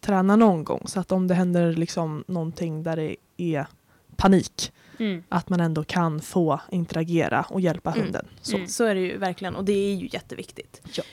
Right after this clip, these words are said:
Speaker 3: Och där kan man ju experimentera med någonting som man kan byta med som hunden faktiskt värderar kanske lite högre
Speaker 1: Mm.
Speaker 3: än sitt ben.
Speaker 2: Mm.
Speaker 3: Att se till att, ja, men den här, det här ville hunden frivilligt faktiskt hellre ha.
Speaker 1: Mm.
Speaker 3: Något jättegod godis eller vad som helst.
Speaker 1: Mm.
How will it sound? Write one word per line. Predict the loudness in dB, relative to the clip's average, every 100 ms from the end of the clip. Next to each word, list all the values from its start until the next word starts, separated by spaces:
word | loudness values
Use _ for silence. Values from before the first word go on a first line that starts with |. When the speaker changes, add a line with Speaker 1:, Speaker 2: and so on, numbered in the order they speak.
| -18
Speaker 3:
Och | -10 0
där | 2 2
kan | 2
man | 0
ju | 0
experimentera | -6 -8 -6 -4 -4 -2 -4
med | -4 -4 -4 -6
någonting | -4 -4 -4 -6 -8 -8 -6 -6 -6 -6
som | -6
man | -4
kan | -4
byta | -2 -2 -4
med | -6 -4
som | -4
hunden | -4 -4 -6
faktiskt | -8 -10 -8
värderar | -6 -4 -4 -4
kanske | -6 -8 -6
lite | -2
högre | 0 2 4 2
Speaker 1:
Mm. | 2
Speaker 3:
än | -4
sitt | -12 -10
ben. | -10 -10 -14 -12
Speaker 2:
Mm. | -10 -6
Speaker 3:
Att | -6
se | -2 -2 -2
till | -4 -6
att, | -4
ja, | -2
men | -2
den | -2
här, | 0 0 0 -4
det | -6
här | -4
ville | -2 -2 0 -2 -2
hunden | -6 -4 -6 -4
frivilligt | -2 -2 -2 -4 -8
faktiskt | -10 -10 -2
hellre | 0 0 -2
ha. | -2 -4 -8 _ -2
Speaker 1:
Mm. | 0 2
Speaker 3:
Något | 0
jättegod | -4 -6 -6 -6 0
godis | 0 2 0 -2
eller | -6 -4
vad | -2 -2
som | -2
helst. | -2 0 2
Speaker 1:
Mm. | 2